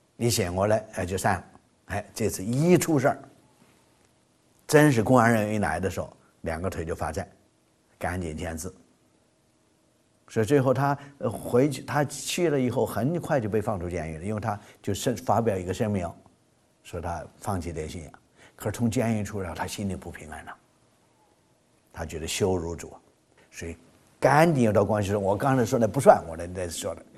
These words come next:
收回。”那收回怎么办？重新进监狱。所以王先生师母又围着这个信仰又重新回到监狱，一直到七十年代末期才放出来。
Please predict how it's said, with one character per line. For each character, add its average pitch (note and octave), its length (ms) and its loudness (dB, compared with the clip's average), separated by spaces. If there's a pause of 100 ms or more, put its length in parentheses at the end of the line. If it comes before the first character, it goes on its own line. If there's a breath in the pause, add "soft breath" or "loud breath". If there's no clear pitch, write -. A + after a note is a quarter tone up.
收 G#3 240 12
回。” D#3 240 10 (480)
那 - 140 -6
收 G#3 160 8
回 A3+ 100 12
怎 F3 80 6
么 D3+ 60 4
办？ D3 180 6 (160)
重 D3+ 180 2
新 D#3+ 140 2
进 C3+ 180 2
监 G2+ 220 0
狱。 - 80 -12 (960)
所 G2+ 160 -2
以 - 20 2
王 G2 180 2
先 A2 220 0
生 G#2 220 -2 (100)
师 - 320 -2
母 - 260 -4 (340 soft breath)
又 A2 180 2
围 F2+ 180 -2
着 G2+ 80 0
这 G#2+ 140 -4
个 - 100 -2
信 F#2+ 200 -6
仰 D#2 180 -10 (160 loud breath)
又 F#2+ 200 0
重 E2 260 -10
新 F2 140 -6
回 D#2 160 -10
到 D#2 120 -8
监 D#2+ 280 -12
狱， D#2 120 -18 (220 soft breath)
一 A2 360 0
直 F#2 280 -6
到 D#2+ 280 -6 (220 loud breath)
七 - 240 -6
十 F#2+ 140 -8
年 E2 200 -8
代 D#2+ 120 -8
末 F2 220 -6
期 E2 160 -12
才 D2+ 120 -12
放 D2 220 -16
出 - 80 -18
来。 - 60 -20